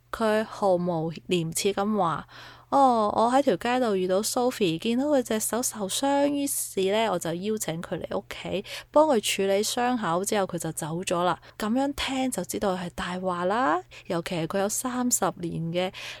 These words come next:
性犯罪嘅記錄，所以大家都唔會相信。但係因為冇證據啊嘛，所以真係冇辦法。而 Sophie 嘅屋企人呢，都會寧願相信 Jean Marc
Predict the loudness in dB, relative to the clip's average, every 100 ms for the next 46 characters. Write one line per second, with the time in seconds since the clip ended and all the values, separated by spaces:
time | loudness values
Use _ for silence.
0 | -14 -2 -2 0 0 0 -2 -4 -6 -8
1 | -6 -2 -2 -2 0 0 -2 -4 -4 -4
2 | -2 -4 -8 -8 -2 0 0 0 0 -2
3 | -2 -2 0 0 2 2 2 -2 0 0
4 | 0 -2 -4 -4 _ _ _ 0 2 2
5 | 0 -2 -8 -20 _ -4 0 2 2 0
6 | -2 -2 -2 -2 -2 -2 -2 -4 -6 -2
7 | -2 -2 _ _ -4 0 0 0 -4 -6
8 | -6 -8 -10 -20 -20 -8 -2 -2 4 4
9 | 4 0 0 -2 -2 0 0 -2 -4 -4
10 | -8 _ _ _ _ _ -6 0 4 6
11 | 4 4 0 -2 -2 0 0 0 0 0
12 | 0 -2 -6 _ 0 2 2 0 -2